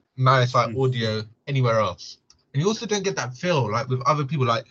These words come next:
Speaker 1: a large part of why most people like the Endgame isn't because they watch it at home and they're like, 'cause when you rewatch it,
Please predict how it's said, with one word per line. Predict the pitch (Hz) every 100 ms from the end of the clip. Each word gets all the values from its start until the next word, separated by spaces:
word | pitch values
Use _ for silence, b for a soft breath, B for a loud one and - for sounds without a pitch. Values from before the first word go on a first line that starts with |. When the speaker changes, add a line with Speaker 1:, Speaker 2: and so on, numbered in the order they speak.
| _ _ _ _ _ _ _
Speaker 1:
a | 139
large | 175 220 202
part | - 202 170 -
of | 131
why | 156 156 139 131 _ _ _ _ _ - _ _ -
most | 139 185 -
people | 185 143
like | 143 147 -
the |
Endgame | 147 147 127 110 110 127 -
isn't | 196 196
because | 160 - 170 131
they | 143
watch | 165 147
it |
at | 139 123
home | 151 147
and | 123
they're | 123 123
like, | 113
'cause | - 143
when | 143 190
you | 277 233
rewatch | 196 202 185 165 131
it, | 104